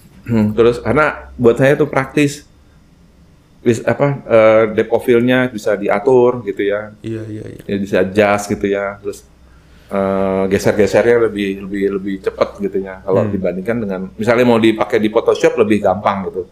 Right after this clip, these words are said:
Speaker 2: Hmm.
Speaker 1: Jewelry saya masih pakai sampai sekarang.
Speaker 2: Iya, iya,
Speaker 1: Nah,
Speaker 2: iya.
Speaker 1: view kamera itu belajar sama Pak Kayus itu.
Speaker 2: Oh.
Speaker 1: Kayus itu makanya saya belajar banyak di situ, lighting dari Swiss, eh, apa,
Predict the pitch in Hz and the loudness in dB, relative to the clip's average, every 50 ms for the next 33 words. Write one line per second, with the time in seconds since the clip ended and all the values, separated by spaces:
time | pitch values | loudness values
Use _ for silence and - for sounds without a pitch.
0 | - _ - 113 113 113 113 107 107 104 110 117 120 120 127 170 175 170 180 185 | -18 _ -10 -6 -6 -4 -4 -2 0 4 4 6 6 6 6 4 2 2 0 0
1 | 156 131 - - - 147 - - - - - - 110 - - - _ - - _ | -2 -4 -6 -8 -10 -14 -12 -12 -12 -12 -12 -14 -14 -14 -14 -14 _ -20 -20 _
2 | _ _ _ - - 107 107 104 104 101 101 104 101 107 110 107 104 113 131 127 | _ _ _ -18 -12 -10 -8 -8 -8 -8 -10 -8 -2 0 0 2 2 2 2 2
3 | 143 127 135 143 147 165 170 170 170 151 135 - - 95 87 - 107 120 - 110 | 2 2 2 4 2 2 2 2 0 0 2 4 4 4 4 4 2 2 2 -2
4 | 104 101 107 113 107 - - - 104 107 - 104 104 107 104 95 - - - - | -6 -6 -8 -10 -16 -18 -12 -8 -8 -6 -4 0 0 0 0 0 -2 -6 -8 -8
5 | 104 101 - - _ _ _ _ - _ _ - 127 113 113 104 101 104 98 - | -10 -12 -12 -18 _ _ _ _ -20 _ _ -6 -4 -4 -2 0 0 0 0 -2
6 | - - - 127 127 127 107 98 120 123 117 120 110 110 117 - - - _ _ | -2 0 0 2 2 2 2 2 2 0 2 0 0 0 0 -2 -6 -12 _ _
7 | - _ _ _ _ _ - - - - 180 98 90 90 87 85 98 95 104 117 | -20 _ _ _ _ _ -2 0 0 2 2 2 0 0 0 -2 0 0 0 0
8 | 135 147 - - - 90 82 - 90 - - 104 107 120 113 98 92 98 95 - | 0 -2 -4 -8 -12 -12 -10 -12 -10 -4 -2 0 0 2 2 0 0 0 2 2
9 | 120 123 127 127 127 117 107 - - - - - - _ _ - 92 92 92 95 | 2 2 2 0 -2 -4 -6 -10 -16 -20 -20 -20 -20 _ _ -4 -2 0 2 2
10 | 95 95 95 92 - - 123 123 131 127 127 - - - 104 104 101 98 101 98 | 0 0 -2 -4 0 2 4 4 4 2 0 -2 0 2 4 4 4 4 4 2
11 | 98 98 101 - - 123 - - | 2 0 -2 -2 -4 -6 -6 -6